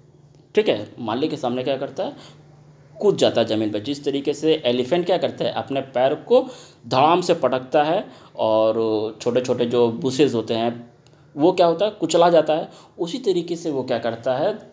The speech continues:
ज़मीन पे धड़ाम से कूद जाता है, माने एक्सप्रेशन शो करने की कोशिश करता है यहाँ पे। क्लियर? ईश्वरन would get so caught up। ईश्वरन क्या करता है, अपने आप को पूरे तरीके से उस स्टोरी में बांध लेता है, एक्साइटमेंट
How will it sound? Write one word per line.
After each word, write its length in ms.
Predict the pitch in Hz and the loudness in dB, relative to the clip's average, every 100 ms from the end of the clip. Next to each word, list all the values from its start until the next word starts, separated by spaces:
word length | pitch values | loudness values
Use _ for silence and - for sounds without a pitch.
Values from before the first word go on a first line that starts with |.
| - - 120 | -20 -20 -14
ज़मीन 440 | 117 131 170 196 | 2 4 4 2
पे 140 | 180 175 | -2 -4
धड़ाम 380 | 120 107 127 151 | -2 2 2 2
से 180 | 262 311 - - _ _ _ | -2 -4 -8 -20 _ _ _
कूद 180 | - 262 | -4 0
जाता 300 | - 90 - | 0 -2 -4
है, 140 | 90 151 | -6 -2
माने 240 | 262 403 - - | 0 0 -2 -6
एक्सप्रेशन 500 | - - 247 311 254 | -8 4 4 6 2
शो 180 | - 143 | 0 0
करने 280 | 139 135 - | 0 -4 -6
की 100 | 370 - | -8 -4
कोशिश 380 | 294 302 208 | -4 -4 -8
करता 300 | - 208 - | -8 -12 -8
है 80 | - | -10
यहाँ 220 | 90 78 - | -10 -14 -14
पे। 120 | - - _ _ _ _ _ - - - - - - - | -16 -16 _ _ _ _ _ -20 -20 -20 -18 -20 -4 4
क्लियर? 280 | 262 277 - - - - - | 6 6 0 -18 -20 -10 -8
ईश्वरन 380 | 165 220 247 208 | -4 0 0 0
would 200 | 185 143 | -6 -2
get 220 | 160 170 | -2 -2
so 300 | - - 202 202 - | -6 0 0 0 0
caught 260 | 139 - | 0 2
up। 220 | 95 - - _ _ _ | -4 -4 -20 _ _ _
ईश्वरन 340 | 135 175 196 220 | -10 -6 -6 -4
क्या 160 | 139 | -4
करता 280 | - - 135 | -6 -4 -2
है, 180 | 170 - - - | -2 -4 -4 -4
अपने 280 | - 139 - | -2 -6 -4
आप 260 | 117 147 - | -2 -2 -2
को 120 | 208 | -4
पूरे 380 | 202 139 165 330 - - - | -4 -4 -2 -4 -6 -18 -6
तरीके 300 | 135 143 175 | -4 -4 0
से 120 | 220 | 0
उस 280 | 196 165 170 156 | 0 -2 -2 -2
स्टोरी 240 | 156 175 | -2 -2
में 240 | 214 156 | -2 0
बांध 260 | 90 139 120 | 0 0 -2
लेता 260 | 110 - 107 | -4 -6 -6
है, 160 | 107 | -6
एक्साइटमेंट 880 | - 151 - - 170 175 226 233 - | -6 -8 -6 -6 -6 -4 -6 -6 -10